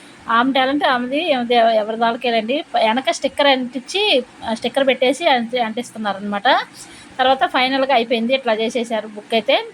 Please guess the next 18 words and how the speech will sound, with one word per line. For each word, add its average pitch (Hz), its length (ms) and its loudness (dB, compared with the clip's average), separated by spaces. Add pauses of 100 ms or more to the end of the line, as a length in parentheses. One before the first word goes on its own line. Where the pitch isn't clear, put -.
(380)
నోట్బుక్ 269 480 2
ఇంకా 294 220 4
స్టార్ట్ 254 300 -2
అవుతుంది 269 280 0
కదా, 254 320 4
వీళ్ళకి 277 320 0
ఇంకా 262 280 0
హోంవర్క్ 247 460 0
స్టార్ట్ 254 260 -2
అవుతుంది 233 220 -2
కదా, 254 140 4
ఇట్లా 254 220 0
చేస్తారనమాట. 220 720 -2
కోమలి 277 520 2
కూడా 285 180 2
పోయినసారి 269 420 0
టెన్త్లో 247 300 -2
మంచిగా 247 560 0